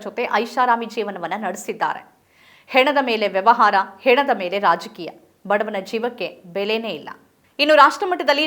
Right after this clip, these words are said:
ರಾಹುಲ್ ಗಾಂಧಿಯವರ ನರೇಂದ್ರ ಸರೆಂಡರ್ ಹೇಳಿಕೆ ಭಾರೀ ಕೋಲಾಹಲವನ್ನೇ ಸೃಷ್ಟಿ ಮಾಡಿದೆ. ರಾಹುಲ್ ವಿರುದ್ಧ ಬಿ ಜೆ ಪಿ ಮುಗಿಬಿದ್ದಿದ್ದು, ರಾಹುಲ್ ಸೇನೆಗೆ ಅವಮಾನ ಮಾಡಿದ್ದು ಪಾಕಿಸ್ತಾನದ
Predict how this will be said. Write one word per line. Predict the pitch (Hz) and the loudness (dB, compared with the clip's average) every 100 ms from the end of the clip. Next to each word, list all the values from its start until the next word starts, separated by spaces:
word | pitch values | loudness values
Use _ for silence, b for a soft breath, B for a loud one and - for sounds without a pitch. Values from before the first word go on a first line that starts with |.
| 254 | 6
ರಾಹುಲ್ | 262 320 302 | 6 4 2
ಗಾಂಧಿಯವರ | 294 277 262 254 285 - 220 | 2 4 4 6 4 2 4
ನರೇಂದ್ರ | 240 302 330 311 311 | 6 6 4 2 4
ಸರೆಂಡರ್ | 240 226 247 233 226 | 6 4 4 0 2
ಹೇಳಿಕೆ | 214 247 175 - - | -2 -2 -8 -12 4
ಭಾರೀ | 226 262 294 | 6 6 2
ಕೋಲಾಹಲವನ್ನೇ | 226 220 220 208 202 196 202 | -2 2 2 0 -4 -6 -8
ಸೃಷ್ಟಿ | 196 220 190 | -8 -2 -2
ಮಾಡಿದೆ. | 185 208 330 b b b 208 | -2 -4 -6 b b b 6
ರಾಹುಲ್ | 254 294 330 | 6 6 0
ವಿರುದ್ಧ | 302 285 285 | -4 -2 -2
ಬಿ | 254 247 | -2 -8
ಜೆ | 269 | -6
ಪಿ | 254 220 | -6 -6
ಮುಗಿಬಿದ್ದಿದ್ದು, | 226 277 254 269 208 156 b b 240 | -6 -6 -6 -8 -8 -12 b b 6
ರಾಹುಲ್ | 269 320 311 330 | 6 6 0 0
ಸೇನೆಗೆ | 277 294 302 302 220 | 0 0 0 2 2
ಅವಮಾನ | 254 277 277 269 | 4 4 4 4
ಮಾಡಿದ್ದು | 240 240 285 302 | 4 2 -4 2
ಪಾಕಿಸ್ತಾನದ | 240 254 285 277 254 247 | 4 4 -2 -2 0 2